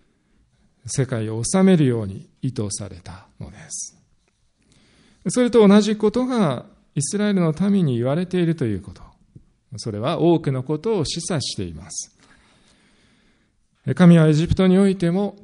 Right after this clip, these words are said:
イスラエルと共におられて、エデンの園における祝福を注いでくださっていたということです。また、神は人の罪によって地上から失われた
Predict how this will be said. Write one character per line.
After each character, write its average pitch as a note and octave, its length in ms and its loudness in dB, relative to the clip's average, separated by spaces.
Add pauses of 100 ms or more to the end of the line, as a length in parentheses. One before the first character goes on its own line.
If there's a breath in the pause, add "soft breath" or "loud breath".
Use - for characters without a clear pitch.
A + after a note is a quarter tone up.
(120)
イ C3+ 100 -4
ス - 180 -6
ラ C3 160 0
エ A#2+ 60 0
ル A#2 100 -4
と A#2 140 -4
共 C3+ 300 -4
に E3+ 140 0
お E3+ 120 0
ら G#3+ 100 -2
れ E3 120 -6
て、 - 200 -18 (800)
エ E3+ 100 6
デ E3+ 140 6
ン D3+ 80 2
の D3 140 0
園 F#3 300 -2
に D#3+ 120 0
お D#3 100 0
け E3 200 -4
る D#3+ 240 0
祝 F#3 360 -4
福 E3 400 0
を D#3 200 2
注 C#3+ 340 0
い C#3 60 0
で C3 140 0
く C3 120 -6
だ A#2+ 140 -2
さ A2+ 160 -4
っ G#2+ 40 -4
て - 220 -10
い G2 120 -8
た G2 160 -14
と G2 220 -18 (160)
い A2+ 40 -6
う G2 100 -8
こ F#2 100 -18
と - 100 -20
で - 60 -20 (140)
す。 - 240 -20 (2000 soft breath)
ま F#3+ 100 2
た、 G3+ 120 0
神 A3+ 240 4
は F#3+ 100 4
人 A3 220 0
の A3 140 2
罪 A3 340 -2
に F#3+ 100 0
よ D#3+ 140 0
っ D3+ 40 -4
て F3+ 340 -4
地 E3+ 200 -4
上 F#3+ 240 2
か F#3+ 140 -2
ら F3+ 140 2
失 E3+ 340 0
わ E3+ 140 2
れ D#3+ 140 2
た D3 440 -2